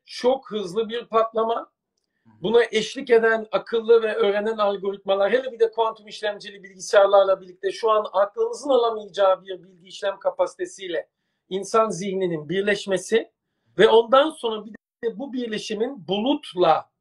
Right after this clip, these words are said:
Speaker 1: ve buluttan sonra belki tekrar yeniden bir insan kafasıyla eskiden bilgisayarları birbirine bağladığımız şekilde beyinlerimizi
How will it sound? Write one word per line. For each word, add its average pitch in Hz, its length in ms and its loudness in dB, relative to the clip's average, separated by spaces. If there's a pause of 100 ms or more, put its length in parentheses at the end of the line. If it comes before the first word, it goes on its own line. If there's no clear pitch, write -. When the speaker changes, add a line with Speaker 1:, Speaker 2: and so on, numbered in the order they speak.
(200)
Speaker 1:
ve 202 280 2
buluttan 220 480 0
sonra 226 240 -2 (360)
belki 220 320 -4
tekrar 226 380 2
yeniden 226 460 -2
bir 208 120 -8
insan 214 440 -4
kafasıyla 180 720 -2 (420)
eskiden 233 480 0
bilgisayarları 220 720 0
birbirine 220 420 0 (240)
bağladığımız 208 880 0 (120)
şekilde 175 720 -2 (360)
beyinlerimizi 240 920 2